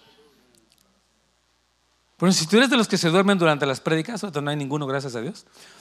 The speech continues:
tienes que pensar, ¿verdad? "¿Por qué estoy con esta pesadez tan grande? ¿Por qué estoy tan ajeno? ¿Por qué estoy tan desconectado?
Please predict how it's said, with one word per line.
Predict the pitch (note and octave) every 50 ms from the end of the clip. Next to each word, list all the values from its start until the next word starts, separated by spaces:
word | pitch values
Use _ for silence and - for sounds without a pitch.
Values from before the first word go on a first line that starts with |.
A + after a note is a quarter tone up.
| - - - - - - - - - - _ _ _ _ _ _ _ _ _ _ _ _ _ _ _
tienes | - A3 G3
que | - C#4
pensar, | A3+ - C4+ A3+ G3+ G#3 A#3 B3+
¿verdad? | B3 B3 B3+ G#3+ - -
"¿Por | - A3+ A3+ G3 - -
qué | - C4+
estoy | C#4 - - - D4 B3
con | - C4+ B3 C4
esta | B3 - C#4
pesadez | G#3 - A3+ G3+ - G3 G3 G#3+ G#3+ -
tan | - A3+ G#3+
grande? | G3+ G#3 G#3 G#3+ A3 F#3+ E3 B2
¿Por | - D#3+ D3+ -
qué | - - A#3+
estoy | A#3 - - - A#3 A3 G3 - - -
tan | - F#3 F3+ F3
ajeno? | D3+ - - - E3+ F#3 F#3+ G3 F#3 D#3 C3
¿Por | B2 C#3 C3 -
qué | - F3+ G3+ G#3+ G#3 - - - - -
estoy | - D3 - - F#3+ G3+
tan | F3+ - - G#3 G3 F#3
desconectado? | E3+ - - - D3+ C#3+ C#3 B2 A2 _ _ - - F3 G3+ G#3+ G#3+ F#3+ B2 F#2 - _